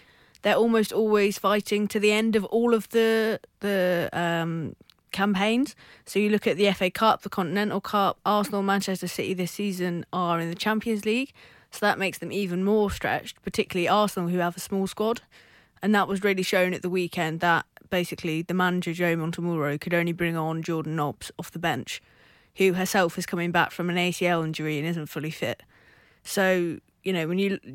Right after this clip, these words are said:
look at the substitutions Emma Hayes made, Ramona Bachmann, who is a Swiss international, and Maria Thorisdottir, who got the goal, I mean, they're world-class players that would walk into most W S L teams. So that squad depth there is gonna,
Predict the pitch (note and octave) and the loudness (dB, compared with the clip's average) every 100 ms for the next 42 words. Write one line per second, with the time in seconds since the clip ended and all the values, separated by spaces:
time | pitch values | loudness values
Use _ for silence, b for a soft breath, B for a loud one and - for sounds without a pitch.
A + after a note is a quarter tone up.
0 | D3 G3+ - - F3+ F#3 - - G3+ F#3+ | -6 -2 -2 -2 -2 -2 -2 -2 0 0
1 | F#3+ E3+ F3+ A3+ G#3 E3+ D3 E3 F3 F3+ | 2 2 4 4 2 0 -2 -2 -2 0
2 | F3 E3+ E3 E3 - - F3+ F#3 D#3+ E3+ | 0 0 4 2 2 -4 -2 0 -2 -2
3 | D#3 - G3+ F3+ F#3 F3+ F3 F3 - - | -4 0 0 -2 -4 -4 -2 -2 -2 -4
4 | D3+ E3 b b b G3+ F#3+ F#3+ F#3 F#3 | -4 -6 b b b 2 4 4 2 0
5 | F3 E3+ E3+ - G3+ F3+ E3+ E3+ F3+ F3 | -2 -2 -4 -2 2 2 2 2 2 2
6 | F3 F3 - D3+ G3+ b b b b b | 0 0 0 -4 -8 b b b b b
7 | b b - F#3 F#3+ F#3 F3 - _ - | b b -6 0 0 0 -2 -6 _ 0
8 | G3 G3+ G#3+ F#3+ G3+ F#3 - G#3+ D3+ D#3 | 4 6 6 6 4 4 4 4 4 2
9 | C3+ F3 F#3 G3 F3 - F#3 - F3+ E3+ | -2 -2 2 2 2 0 -2 0 0 0
10 | E3+ - E3 F3 E3+ F3+ D#3 - G3+ D3+ | 0 -2 0 0 0 -2 -4 -2 -2 -2
11 | D#3 - F#3+ F#3 G3 - - G#3+ F#3 E3+ | -4 0 2 4 2 0 -4 -2 0 -2
12 | F3 F#3+ E3+ D#3 - F3+ F3+ | 0 0 0 0 -2 -2 -2